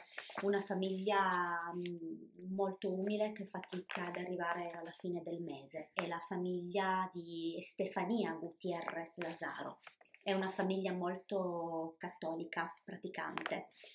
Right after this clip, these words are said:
Estefania, eh, come molti giovani, anche non giovani,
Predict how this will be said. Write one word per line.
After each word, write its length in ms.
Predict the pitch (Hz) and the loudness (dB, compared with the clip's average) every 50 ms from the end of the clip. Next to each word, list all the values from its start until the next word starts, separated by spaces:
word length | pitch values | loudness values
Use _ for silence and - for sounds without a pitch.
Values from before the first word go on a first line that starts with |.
| - - - - - - - - - _ | -16 -16 -16 -16 -18 -18 -20 -20 -10 _
Estefania, 880 | - 233 220 - 254 247 247 254 240 233 233 240 240 247 254 254 - - | 2 2 4 4 4 4 6 6 6 6 6 6 6 6 6 6 6 4
eh, 420 | - - 208 196 190 185 180 180 - | 2 0 2 2 2 0 0 -2 -2
come 420 | - 196 190 185 190 185 180 180 | 0 0 2 2 2 2 2 2
molti 1500 | 180 185 190 196 202 196 190 190 190 - _ - 202 196 190 185 180 180 175 180 175 170 170 170 170 170 170 170 170 170 | 2 4 6 8 8 8 8 4 2 -2 _ 0 2 2 2 2 2 2 2 2 0 -2 -2 -4 -4 -2 -2 -2 -2 0
giovani, 640 | - - - - - 220 220 185 180 185 185 190 185 | 0 2 2 4 4 6 6 6 6 4 4 2 2
anche 320 | 185 185 185 - - 165 175 175 | 2 2 2 0 -2 -6 -6 -4
non 240 | 170 180 180 180 185 | -2 0 2 2 2
giovani, 640 | 180 180 190 175 175 175 190 190 196 202 208 202 | 2 2 2 2 4 4 4 6 4 4 2 0